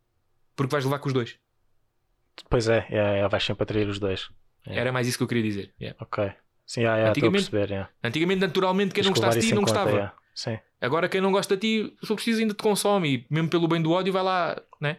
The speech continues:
Speaker 2: Sim, e quanto melhor,
Speaker 1: Alfinetar.
Speaker 2: e quanto melhor, eh, fores, ou quanto mais buzz tiveres, aí mai-, a mais gente chegas, tipo, inevitavelmente, mesmo que tu não queiras.
Speaker 1: Exatamente.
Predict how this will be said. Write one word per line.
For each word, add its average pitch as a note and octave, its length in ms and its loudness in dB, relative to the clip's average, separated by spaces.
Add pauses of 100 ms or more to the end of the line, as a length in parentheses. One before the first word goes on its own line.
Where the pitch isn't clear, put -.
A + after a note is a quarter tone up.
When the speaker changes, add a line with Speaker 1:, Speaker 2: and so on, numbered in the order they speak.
Speaker 2:
Sim, D3 240 0
e C3 40 0
quanto A#2 240 0
melhor, B2 200 4
Speaker 1:
Alfinetar. C3 340 0
Speaker 2:
e A2+ 60 -2
quanto B2+ 260 0
melhor, A#2+ 300 4
eh, A#2+ 300 2
fores, D3 840 2 (180)
ou G#2 220 2
quanto - 280 -4
mais A2 220 0
buzz G#2 260 0
tiveres, A#2+ 640 0
aí A#2+ 160 -2
mai-, A#2+ 340 0
a A2 220 0
mais A2+ 220 0
gente A#2 180 -2
chegas, G#2 400 0
tipo, G#2 200 -8
inevitavelmente, A2+ 840 0
mesmo G2+ 180 -6
que - 60 -14
tu - 80 -12
não G#2 120 -8
queiras. F2+ 220 -4
Speaker 1:
Exatamente. D3+ 420 -2